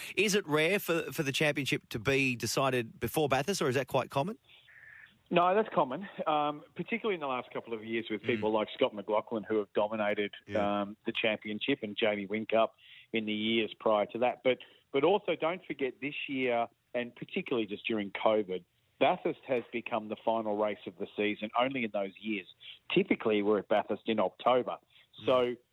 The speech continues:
Speaker 2: it, it's, it's only sometimes wrapped up as we get there. Um, being the final round last year and this year, the grand final, so to speak, um, then it was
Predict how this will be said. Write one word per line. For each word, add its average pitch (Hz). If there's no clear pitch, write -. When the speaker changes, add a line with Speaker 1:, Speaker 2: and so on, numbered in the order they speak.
Speaker 2:
it, 147
it's, 147
it's 143
only 160
sometimes 120
wrapped 117
up 120
as 110
we 107
get 110
there. 135
Um, 113
being 139
the 113
final 110
round 104
last 98
year 104
and 95
this 123
year, 90
the 104
grand 104
final, 107
so 98
to 92
speak, 98
um, 107
then 120
it 113
was 107